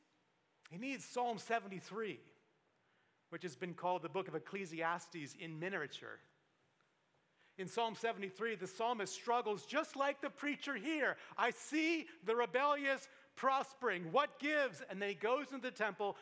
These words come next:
sees their end, gets an eternal perspective, and says, "God is enough for me."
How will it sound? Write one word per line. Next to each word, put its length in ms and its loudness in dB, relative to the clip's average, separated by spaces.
sees 400 -2
their 200 4
end, 260 2
gets 280 2
an 100 0
eternal 480 2
perspective, 920 -2
and 140 -10
says, 280 -8
"God 280 -8
is 120 -16
enough 360 -12
for 140 -18
me." 160 -20